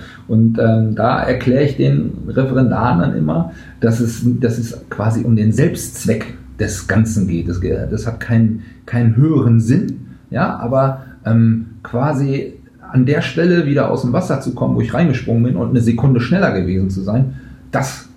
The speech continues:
das macht mich, das, das finde ich cool, ja, oder einen, einen Zentimeter höher zu springen oder einen Ball ins Tor zu werfen, ja, und ich gehe nach Hause, „Ey Mama, heute habe ich ein Tor gemacht“, ne? Wie viele Kinder machen das? Das ist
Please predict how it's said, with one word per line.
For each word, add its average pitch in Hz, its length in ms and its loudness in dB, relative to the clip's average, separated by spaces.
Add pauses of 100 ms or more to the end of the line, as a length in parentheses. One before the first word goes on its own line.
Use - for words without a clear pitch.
(100)
das 143 220 -2
macht 92 300 -2
mich, - 180 -12
das, 113 160 -4
das 120 180 -2
finde 123 160 2
ich - 100 -6 (100)
cool, 123 260 -6
ja, 127 200 0
oder 117 280 2
einen, 113 100 2
einen 127 500 -4
Zentimeter 131 560 2
höher 135 200 2
zu 123 140 -4
springen 127 540 0 (300)
oder 120 720 2
einen 131 500 0
Ball 143 180 2
ins 135 200 0
Tor 165 200 2
zu 110 180 -2
werfen, 92 360 -4
ja, 143 160 2
und 135 140 2
ich 113 140 -2
gehe 143 80 2
nach 117 120 2
Hause, 123 260 2
„Ey 143 60 -4
Mama, 165 200 -2
heute 139 260 -4
habe 127 80 -4
ich 113 100 -8
ein - 80 -6
Tor 170 220 0
gemacht“, - 360 -10
ne? 151 120 2
Wie 131 100 4
viele 131 280 2
Kinder - 240 2
machen 143 260 0
das? - 180 -6
Das 156 160 0
ist 127 180 0